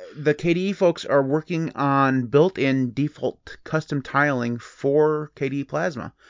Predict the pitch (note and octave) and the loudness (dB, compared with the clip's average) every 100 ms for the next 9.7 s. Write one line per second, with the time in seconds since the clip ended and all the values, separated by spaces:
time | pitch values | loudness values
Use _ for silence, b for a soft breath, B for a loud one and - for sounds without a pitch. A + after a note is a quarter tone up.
0 | b b b b - C3 C3 B2 B2 A#2+ | b b b b -2 0 0 2 4 2
1 | A#2 - - - G2 - C3 C3 - - | 0 -6 -12 -10 -10 -4 -2 -2 -8 -12
2 | - C#3 B2+ B2 A2+ E3+ C3 F#3 F3+ G3 | -2 2 2 2 0 0 0 -2 -2 -2
3 | F3 C3+ B2 D3+ - - B2 - B2+ C#3+ | -4 -2 0 0 -2 -4 -4 0 2 2
4 | - D#3+ G2 C3 - B2+ A#2 C3 B2+ A#2+ | 2 2 4 2 0 -6 -4 -2 0 -2
5 | A2+ A2+ A2+ A#2 A#2+ A#2 A#2+ A#2 b b | -2 -2 -2 -2 -2 -2 -2 -4 b b
6 | b b b - A#2+ C#3+ C3 - - - | b b b -14 2 4 4 0 -20 -20
7 | - D#3 A3+ F#3+ A3 G3+ G3+ E3+ D3 - | 0 4 4 6 6 6 4 4 2 -2
8 | - E3+ D3 B2+ - - C3 - C3 A2+ | 2 4 6 2 0 0 0 0 -4 0
9 | C3 A#2+ A#2+ - - A#2 A2 | 2 2 -2 -6 -2 -2 -2